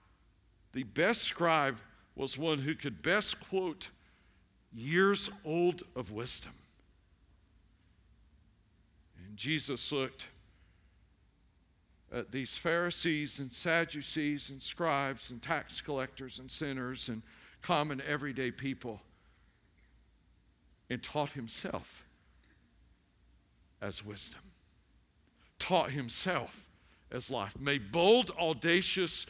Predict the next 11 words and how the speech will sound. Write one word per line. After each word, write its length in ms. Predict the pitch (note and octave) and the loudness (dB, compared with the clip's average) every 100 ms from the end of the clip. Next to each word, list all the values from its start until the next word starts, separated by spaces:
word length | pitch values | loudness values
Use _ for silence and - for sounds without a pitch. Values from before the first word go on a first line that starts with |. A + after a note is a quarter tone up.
| - - | -12 -16
claims 640 | - D3 B2 A#2+ A#2 - - - | -8 -2 -2 -2 -2 -4 -4 -4
about 340 | - A2+ A#2 A2 | -4 -2 -2 -4
himself. 640 | G#2+ - A2 D2+ - - - - - | -4 -4 -4 -8 -14 -20 -20 -20 4
History 600 | A#3+ A#3+ - E3+ B2 A2 - - - | 6 8 6 4 0 0 -8 -20 -8
became 360 | C#3 C#3 C#3+ B2+ | -8 -2 -2 -2
his 220 | A#2 D#3+ | -2 0
story. 560 | - - F#2+ F2 F#2 - - _ - _ _ - _ _ _ _ _ _ - | 0 0 -2 -4 -8 -16 -20 _ -20 _ _ -20 _ _ _ _ _ _ -6
That's 220 | E3+ - | -2 -2
what 100 | E3+ | -2
he 60 | F#3 | -2
said. 320 | - - | -4 -6